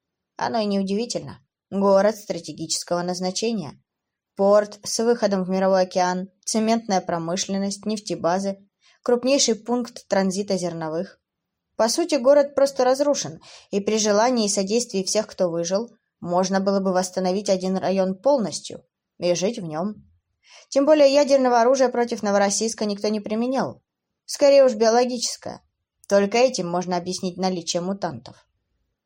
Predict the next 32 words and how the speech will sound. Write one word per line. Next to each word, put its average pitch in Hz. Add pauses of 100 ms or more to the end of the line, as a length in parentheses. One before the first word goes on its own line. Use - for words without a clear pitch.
(240)
Самое 220
странное, 226
что 185
до 196
сих 196
пор 240
никто 214
не 226
попытался 208
наладить 202
связь 254
с -
остальными 233
районами 175
города. 175 (880)
Я 185
уверен, 196
что 175
выживших 202
очень 165
много. 220 (640)
Говорят, 214
что -
под 240
городом 226
ещё 226
после 233
Великой 202
Отечественной 202
войны 190 (240)
прорыли 240
тоннели, 247